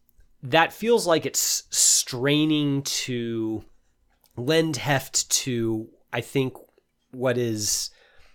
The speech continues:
supposed to be kind of fizzy, fun adventure movies. It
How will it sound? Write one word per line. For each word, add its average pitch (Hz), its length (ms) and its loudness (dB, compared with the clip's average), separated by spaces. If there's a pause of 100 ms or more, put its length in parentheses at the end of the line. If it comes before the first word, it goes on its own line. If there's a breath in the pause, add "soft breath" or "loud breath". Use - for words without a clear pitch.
(280 soft breath)
supposed - 460 -4
to - 40 -10
be 147 120 -2
kind 139 200 -4
of - 320 -10
fizzy, 123 560 -2
fun 120 280 -2
adventure 113 480 -6
movies. 190 460 -4 (160 loud breath)
It 220 40 -4